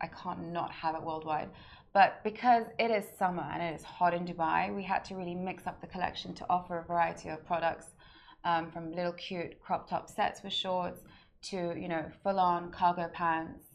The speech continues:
um, and bodycons when you wanna still enhance your figure at the same time, but keep it kind of cool and street style. Um, the collection is a hundred percent organic, so it's a sustainable brand.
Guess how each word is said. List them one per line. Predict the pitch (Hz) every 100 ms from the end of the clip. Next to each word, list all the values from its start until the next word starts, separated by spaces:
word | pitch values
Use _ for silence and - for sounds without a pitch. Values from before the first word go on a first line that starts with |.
| -
um, | 165 156 147 - - - - - - -
and | 180 175
bodycons | 220 240 233 226 220 208 208 202
when | 196 185
you | 180 180 -
wanna | 185 180 180
still | - 180
enhance | 170 175 175 175 -
your | 180 -
figure | 247 220
at | 214
the | 196 208
same | 196
time, | 196 190 180 180 185 - -
but | 170
keep | - 202 202
it | -
kind | 190 180
of | - -
cool | 196
and | 185 185
street | - 180
style. | - 175 165 170 180 - - -
Um, | 202
the | 214
collection | 277 302 302 277
is | 247 233
a |
hundred | 208 214
percent | 202 196
organic, | 180 180 175 175 180 -
so | -
it's | 190
a | 208
sustainable | 202 202 220 220 202
brand. | 202 185 175 190 254